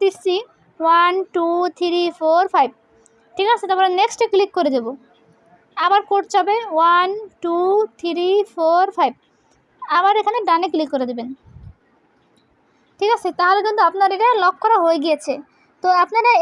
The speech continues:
এই ব্যাগে চলে আসবেন আবার। তো এখন এই দেখেন সোয়াইপ করার পরে কিন্তু চ্যাট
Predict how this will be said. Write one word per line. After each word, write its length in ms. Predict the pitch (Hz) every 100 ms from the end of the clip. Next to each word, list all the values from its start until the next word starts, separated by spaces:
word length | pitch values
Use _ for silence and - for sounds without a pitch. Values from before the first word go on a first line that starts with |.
| 403
এই 100 | 453 453 - 831 831 _
ব্যাগে 200 | 320 415 440
চলে 140 | 440 392
আসবেন 200 | 349 381 359
আবার। 160 | 403 494 - _ _ _ _ _ _ _ _
তো 60 | 392 370 285
এখন 180 | 349 440 381
এই 60 | 311 330
দেখেন 200 | 330 269 277
সোয়াইপ 260 | 359 415 -
করার 200 | 453 440 427
পরে 180 | 427 453
কিন্তু 200 | 427 427 466 -
চ্যাট 180 | 381